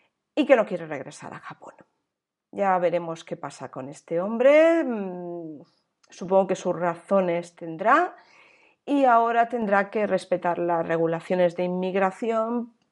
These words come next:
si es que quiere, eh, vivir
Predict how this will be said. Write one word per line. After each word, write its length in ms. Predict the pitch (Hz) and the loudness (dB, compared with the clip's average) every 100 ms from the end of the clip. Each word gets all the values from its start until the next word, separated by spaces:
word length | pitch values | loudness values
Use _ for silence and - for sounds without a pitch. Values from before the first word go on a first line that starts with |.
| _ _ | _ _
si 360 | - - 202 | -14 -6 -2
es 200 | 185 185 | -2 -2
que 160 | - 180 | -8 -12
quiere, 680 | - 165 170 175 185 190 - | -8 -6 -4 -4 -4 -6 -6
eh, 540 | 185 180 170 - - - - _ _ _ _ _ - | -6 -4 -6 -8 -10 -14 -20 _ _ _ _ _ -10
vivir 760 | 185 196 180 185 196 - - | -2 0 0 0 -2 -4 -12